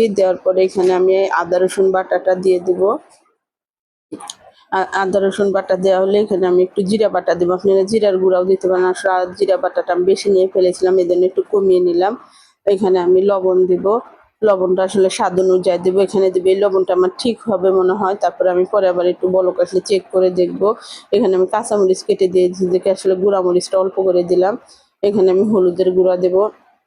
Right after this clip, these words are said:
আসলে এই ছোট মাছের চচ্চড়িটা খেতে যে কত মজাদার হয়, আপনারা আসলে খা-,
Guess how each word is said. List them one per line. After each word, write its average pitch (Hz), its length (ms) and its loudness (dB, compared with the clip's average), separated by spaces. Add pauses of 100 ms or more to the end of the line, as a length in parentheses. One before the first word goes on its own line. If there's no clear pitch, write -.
(680)
আসলে 196 420 0
এই 190 80 0
ছোট 220 160 -2
মাছের 202 300 0
চচ্চড়িটা 196 560 0
খেতে 202 340 -4
যে 185 180 0
কত 196 220 -4
মজাদার 190 560 0
হয়, 190 200 0
আপনারা 180 400 0
আসলে 180 300 0
খা-, - 280 -4